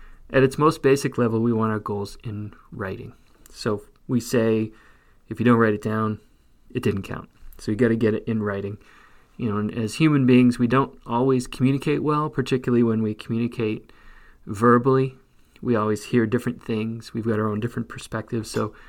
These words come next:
we can make it easier on ourselves by getting it in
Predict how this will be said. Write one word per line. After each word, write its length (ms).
we 80
can 120
make 220
it 60
easier 340
on 80
ourselves 880
by 120
getting 360
it 200
in 400